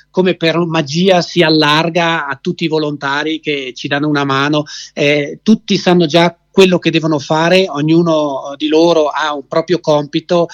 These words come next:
e sa, eh, cosa deve svolgere senza bisogno di, di ricordarlo, insomma, ecco.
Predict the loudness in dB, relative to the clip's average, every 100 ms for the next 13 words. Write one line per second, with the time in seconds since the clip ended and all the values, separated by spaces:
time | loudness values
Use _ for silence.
0 | -12 -8 -6 -2 0 0 -2 -8 -12 -12
1 | -4 -2 0 -2 -4 -4 -2 -2 0 -2
2 | -2 -8 -6 -8 -6 -4 -4 -6 -8 -8
3 | -6 -8 -10 -18 -18 -10 -8 -6 -6 -4
4 | -4 -4 -8 -12 -10 -10 -8 -10 -12